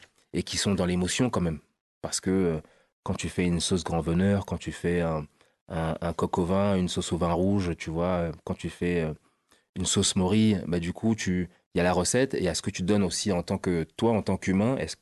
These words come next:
quelles sont tes émotions ? Et c'est ce qui fait qu'en fait, tu sublimes, en fait, un produit, une sauce, quoi.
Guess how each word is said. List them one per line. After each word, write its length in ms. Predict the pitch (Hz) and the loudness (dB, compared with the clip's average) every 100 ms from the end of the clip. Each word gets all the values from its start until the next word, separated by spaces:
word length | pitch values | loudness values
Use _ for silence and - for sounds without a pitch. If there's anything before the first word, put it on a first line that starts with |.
| _ | _
quelles 140 | 92 | -4
sont 160 | - 95 | -2 -2
tes 220 | 87 80 | -2 0
émotions ? 340 | 82 80 117 117 _ _ _ | -2 -2 -4 -6 _ _ _
Et 60 | - | -10
c'est 100 | 85 | -8
ce 80 | - | -6
qui 100 | 92 | -6
fait 200 | - 98 | -4 -4
qu'en 200 | 95 85 | -4 -4
fait, 140 | 95 | -4
tu 120 | - | -4
sublimes, 420 | - 85 78 95 87 | -6 -4 0 0 0
en 60 | |
fait, 200 | 80 87 | -2 -4
un 80 | 82 | -6
produit, 340 | - 82 90 | -6 -8 -2
une 120 | 90 85 | -2 0
sauce, 260 | 123 - | -2 -4
quoi. 160 | - | -8